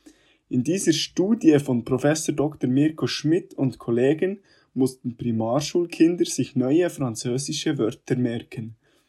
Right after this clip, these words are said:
Dabei gab es drei verschiedene Bedingungen. Eine Gruppe lernte mit Embodied Learning, das heißt, die neuen Wörter wurden mit Bewegungen kodiert.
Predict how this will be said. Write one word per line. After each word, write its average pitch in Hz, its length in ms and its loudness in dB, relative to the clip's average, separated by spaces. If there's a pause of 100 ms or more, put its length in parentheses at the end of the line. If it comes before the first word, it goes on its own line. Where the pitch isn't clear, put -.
(460)
Dabei 160 240 4
gab 143 180 6
es 135 180 0
drei 147 240 2
verschiedene 156 480 0
Bedingungen. 127 840 0 (560)
Eine 147 340 4
Gruppe 208 520 2
lernte 127 500 4
mit 117 340 -2
Embodied 123 540 2
Learning, 127 640 2
das 143 180 -6
heißt, 113 380 -4 (240)
die 127 80 2
neuen 127 520 6
Wörter 143 420 2
wurden 127 320 2
mit 113 220 -4 (300)
Bewegungen 151 760 4
kodiert. 143 840 -2